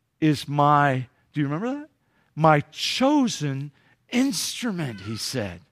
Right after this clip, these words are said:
This was Paul, the guy who was going around killing people. And God had in mind that this person was His chosen instrument.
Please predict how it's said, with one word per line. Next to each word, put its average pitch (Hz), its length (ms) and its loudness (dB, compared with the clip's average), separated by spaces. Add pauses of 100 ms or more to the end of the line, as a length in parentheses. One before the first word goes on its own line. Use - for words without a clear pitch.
(420)
This 294 220 6
was 330 160 4
Paul, 240 420 12
the 170 100 6
guy 226 240 10
who 233 60 4
was 202 140 0
going 214 240 6
around 196 400 6
killing 240 420 6
people. 156 580 0 (1200)
And 185 180 2
God 247 420 12
had 226 320 12
in 220 140 6
mind 202 420 6
that 180 180 0
this 208 200 6
person 185 480 2 (220)
was 175 300 2
His 226 420 6 (240)
chosen 220 840 8
instrument. 147 1120 -4